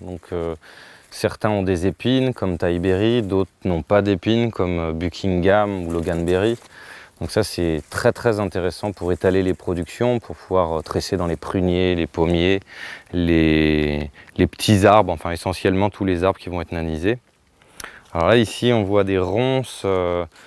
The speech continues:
qui, euh, sont épineuses, euh, mais qui sont assez exceptionnelles parce qu'elles donnent des, des mûres, euh, très, de très gros calibre. Donc c'est de la mûre cultivée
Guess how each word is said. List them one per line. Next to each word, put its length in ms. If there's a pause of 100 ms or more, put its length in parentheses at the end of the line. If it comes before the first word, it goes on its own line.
(400)
qui, 380
euh, 480 (240)
sont 540
épineuses, 760 (840)
euh, 560
mais 240
qui 140
sont 260
assez 340
exceptionnelles 760
parce 200
qu'elles 220
donnent 360
des, 600
des 200
mûres, 420
euh, 500 (120)
très, 400
de 80
très 240
gros 180
calibre. 480 (320)
Donc 160
c'est 140
de 40
la 80
mûre 240
cultivée 560